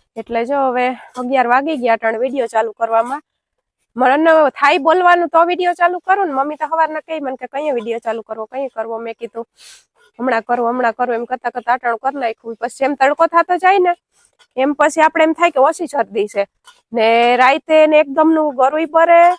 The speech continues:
ને એકદમ થાય કે આમ, અ, માથું દુખે ને એકદમ શરદી છે એમ થાય. પછી જેમ તડકો હોય ને એમ દીએ ઓછી લાગે. અટાણે સેટ હવે વીડિયો ચાલુ કર્યો. હમણાં તો એકદમ વોઇસ એ ક્લિયર નહીં આવતો હોય.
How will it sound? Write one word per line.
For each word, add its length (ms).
ને 500
એકદમ 280
થાય 240
કે 200
આમ, 220
અ, 300
માથું 480
દુખે 300
ને 140
એકદમ 280
શરદી 340
છે 160
એમ 100
થાય. 200
પછી 220
જેમ 140
તડકો 340
હોય 60
ને 80
એમ 140
દીએ 220
ઓછી 340
લાગે. 260
અટાણે 320
સેટ 260
હવે 180
વીડિયો 260
ચાલુ 220
કર્યો. 380
હમણાં 240
તો 100
એકદમ 380
વોઇસ 260
એ 80
ક્લિયર 380
નહીં 240
આવતો 260
હોય. 180